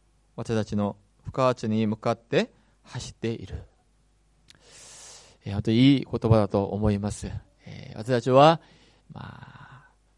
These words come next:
蘇られたんですけれども、その最後の日まで、えー、走っている、今、一人、一人、一人一人でやるということを今話したと思います。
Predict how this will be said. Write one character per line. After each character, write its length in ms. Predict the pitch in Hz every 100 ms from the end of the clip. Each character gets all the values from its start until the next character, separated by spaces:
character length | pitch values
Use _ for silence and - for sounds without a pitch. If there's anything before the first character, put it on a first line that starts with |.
| _
蘇 120 | 104
ら 260 | 117 135 139
れ 140 | 135
た 100 | 139
ん 60 | 135
で 100 | 139
す 80 | -
け 100 | 135
れ 60 |
ど 80 | 123
も、 140 | 123 123
そ 100 | 135
の 300 | 151 175 -
最 320 | - - 175 185
後 160 | 180
の 100 | 165
日 100 | 160
ま 160 | 165 139
で、 360 | 113 143 220 _ - - - _ _ _ -
え 520 | 104 - 101 180 170 -
ー、 40 |
走 180 | - -
っ 40 |
て 120 | 123
い 160 | 113 107
る、 340 | 107 147 220 - _ -
今、 400 | 95 90 80 76
一 240 | 101 - 110
人、 140 | 98
一 80 | 101 _
人、 200 | - 113 101
一 60 | -
人 160 | - 131 113
一 60 | 110
人 100 | 107 101
で 120 | 98
や 80 | 101
る 80 | 110
と 100 | 127
い 0 |
う 40 |
こ 100 | 113
と 80 | 107
を 240 | 160 226 _ _ _ 101
今 80 |
話 280 | 101 101 98
し 40 | -
た 140 | -
と 100 | 104
思 160 | 95 92
い 80 |
ま 140 | 98 104
す。 160 | -